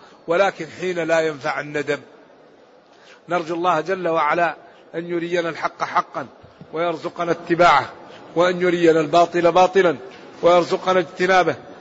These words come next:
وأن لا يجعل الأمر ملتبساً علينا فنضل. سبحان ربك رب العزة عما يصفون، وسلام على المرسلين،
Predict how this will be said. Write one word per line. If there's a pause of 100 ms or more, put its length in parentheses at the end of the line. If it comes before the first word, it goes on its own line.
(140)
وأن
لا
يجعل
الأمر
ملتبساً
علينا
فنضل. (520)
سبحان
ربك
رب
العزة
عما
يصفون، (840)
وسلام
على
المرسلين،